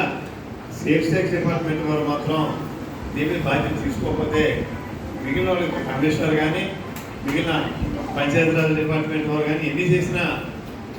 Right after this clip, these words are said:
ఓ రకంగా వాళ్ళకి అది అదనపు పని తప్పించి వాళ్ళ వల్ల అవ్వదు.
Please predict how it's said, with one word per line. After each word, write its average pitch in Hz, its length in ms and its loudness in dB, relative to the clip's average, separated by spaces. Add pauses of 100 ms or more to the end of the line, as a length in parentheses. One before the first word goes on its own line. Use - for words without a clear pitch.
(120)
ఓ 139 120 4
రకంగా 170 360 0
వాళ్ళకి 165 260 2
అది 156 200 2
అదనపు 180 400 2
పని 180 280 2
తప్పించి 170 400 0 (640)
వాళ్ళ 139 200 2
వల్ల 165 200 4
అవ్వదు. 160 320 0